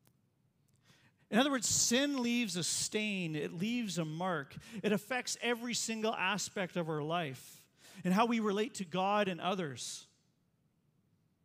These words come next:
And he's saying that we cleanse our hands by washing ourselves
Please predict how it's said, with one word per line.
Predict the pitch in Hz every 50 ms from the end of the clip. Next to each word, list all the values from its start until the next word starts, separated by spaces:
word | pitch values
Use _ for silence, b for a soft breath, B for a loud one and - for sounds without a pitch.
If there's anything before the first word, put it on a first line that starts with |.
| _ _ _ _ _ _ _ _ _ _ _ _ _ _ _ _ _ _ _ _ _ _ _ _ _ _ _ _ _ _ _ _ _ _ _
And | - 160
he's | 170 156 -
saying | - 208 196 185 190 190
that | 185 170
we | 156 170
cleanse | 160 - - - - 202 214 220 226 226 220 202
our | 190 170 156
hands | 147 147 139 175 175 170 170 175 180 185 160
by | 151 147 139 135
washing | 139 135 135 147 165 175 156 - - 196 180 165 160
ourselves | 147 139 127 - - - 160 151 156 156 160 165 160 147 -